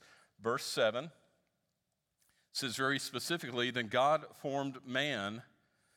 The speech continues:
the man, of dust from the ground, and breathed into his nostrils the breath of life, and the man became a living creature." Now,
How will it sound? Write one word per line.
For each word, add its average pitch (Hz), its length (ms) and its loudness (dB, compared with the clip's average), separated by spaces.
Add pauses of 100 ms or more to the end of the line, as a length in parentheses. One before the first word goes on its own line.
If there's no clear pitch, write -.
(360)
the 117 120 0
man, 123 440 0
of 107 220 -4
dust 123 300 2
from 160 120 -8
the 156 80 -6
ground, 107 420 0
and 101 140 -6
breathed 123 440 -4
into 131 300 -8
his 113 180 -6
nostrils 113 680 -2
the 107 120 -4
breath 110 400 0
of 139 100 -14
life, 90 480 0 (380)
and 104 180 -4
the 101 60 -4
man 104 360 -4
became 98 600 -12
a 95 80 -12
living 90 340 -14
creature." - 420 -16 (400)
Now, 143 220 -8